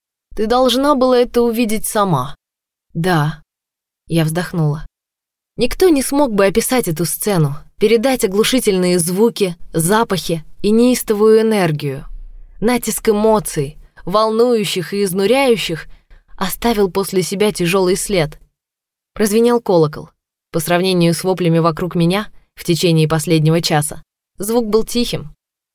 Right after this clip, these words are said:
«Комендантский час». Тед наклонил голову, услышав звон.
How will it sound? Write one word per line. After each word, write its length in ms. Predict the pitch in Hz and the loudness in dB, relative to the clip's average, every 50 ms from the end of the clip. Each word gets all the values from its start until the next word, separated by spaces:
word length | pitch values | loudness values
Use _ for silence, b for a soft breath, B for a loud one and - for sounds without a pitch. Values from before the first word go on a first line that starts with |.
| _ - | _ -6
«Комендантский 680 | 190 208 220 226 233 233 247 247 240 - - 240 233 | -4 -2 0 0 2 2 0 0 -2 -4 -4 -4 -4
час». 460 | - - 262 262 - - - - - - - - - - - - - - - - | -2 0 -2 -2 -2 -6 -10 -10 -12 -12 -12 -12 -14 -14 -16 -16 -20 -16 -8 0
Тед 180 | - 160 156 | 0 0 2
наклонил 460 | 156 151 147 156 156 156 165 165 165 160 | 2 0 2 2 2 2 2 2 0 0
голову, 420 | 156 185 208 208 180 151 139 143 | 0 0 0 2 0 0 -2 -4
услышав 400 | 143 139 - 156 151 151 - 147 | -6 -4 -2 -2 -2 -2 -2 -2
звон. 380 | 151 147 151 151 151 143 151 151 | -2 0 0 2 0 0 -2 -6